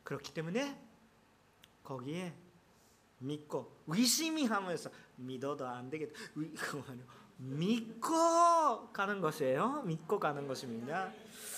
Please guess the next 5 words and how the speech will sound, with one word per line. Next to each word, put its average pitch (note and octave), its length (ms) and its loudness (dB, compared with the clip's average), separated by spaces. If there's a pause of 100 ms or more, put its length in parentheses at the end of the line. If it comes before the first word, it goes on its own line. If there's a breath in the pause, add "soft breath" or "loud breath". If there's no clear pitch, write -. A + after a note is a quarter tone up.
(160 loud breath)
아, F3+ 220 2
그래서 G#3 520 -2 (640 loud breath)
예수 E3+ 340 0
그리스도를 F3 520 -2
믿으십시오. C3+ 800 -6